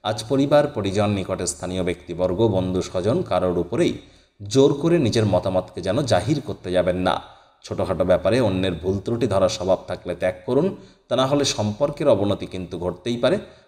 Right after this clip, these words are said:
আজ আপনার কাছের কোনো বন্ধু বা মানুষ ব্যক্তিগত সমস্যা সমাধানের জন্য আপনার উপদেশ কিন্তু চাইতেই পারে। প্রেমিক প্রেমিকা, স্বামী স্ত্রী উভয়ের ক্ষেত্রেই বলবো, আজ না ভাব ভালোবাসা, রোম্যান্স, না তর্ক বিতর্ক, অশান্তি, কোনোটাতেই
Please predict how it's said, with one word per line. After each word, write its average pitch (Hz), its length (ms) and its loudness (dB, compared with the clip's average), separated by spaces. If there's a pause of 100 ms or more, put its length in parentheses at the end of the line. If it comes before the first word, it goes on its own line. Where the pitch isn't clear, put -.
আজ 120 160 0
আপনার 156 200 0
কাছের 170 440 2
কোনো 165 160 0
বন্ধু 131 360 4
বা 127 120 4
মানুষ 104 480 2
ব্যক্তিগত 107 540 -2
সমস্যা 107 460 -2
সমাধানের 113 540 0
জন্য 95 340 -2 (340)
আপনার 104 280 0
উপদেশ 107 440 2
কিন্তু 95 300 -8
চাইতেই 98 440 -2
পারে। - 260 -2 (380)
প্রেমিক 104 340 0
প্রেমিকা, 98 380 0
স্বামী 95 380 0
স্ত্রী 110 280 0
উভয়ের 107 320 2
ক্ষেত্রেই 92 400 -4
বলবো, 95 480 0 (300)
আজ 101 240 0
না 95 140 2
ভাব 95 280 2
ভালোবাসা, 92 440 2
রোম্যান্স, 107 520 2
না 98 100 -2
তর্ক 95 300 -2
বিতর্ক, 90 420 -4
অশান্তি, 131 500 -2
কোনোটাতেই 151 580 -2